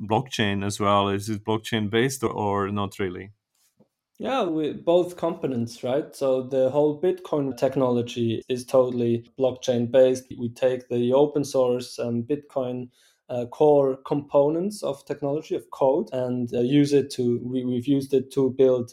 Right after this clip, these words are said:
Speaker 2: our kind, the whole wallet technology, uh, that you need. But there's also a big part, for example, the whole front end and back end that we have, and the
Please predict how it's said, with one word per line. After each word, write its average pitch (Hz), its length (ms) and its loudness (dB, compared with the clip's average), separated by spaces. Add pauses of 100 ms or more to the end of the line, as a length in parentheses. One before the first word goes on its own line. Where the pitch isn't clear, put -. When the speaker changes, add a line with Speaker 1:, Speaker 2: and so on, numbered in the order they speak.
Speaker 2:
our 117 440 0
kind, 123 360 -4
the 131 80 2
whole 123 240 2
wallet 120 480 -2
technology, 113 720 -10 (280)
uh, 101 180 -16
that - 260 -20
you 113 40 -10
need. 135 280 -10
But 139 160 -6
there's 151 360 6
also 139 760 2
a 123 40 -14
big 135 360 -4
part, 123 340 0 (160)
for 123 100 -6
example, 120 480 -6
the 120 140 -6
whole 117 220 -4
front 143 400 0
end 123 340 -6 (300)
and 123 340 -10
back 127 300 -2
end 123 300 -6 (100)
that 120 160 -8
we 123 100 -10
have, 123 280 -8 (260)
and 135 300 -2 (120)
the 127 180 -8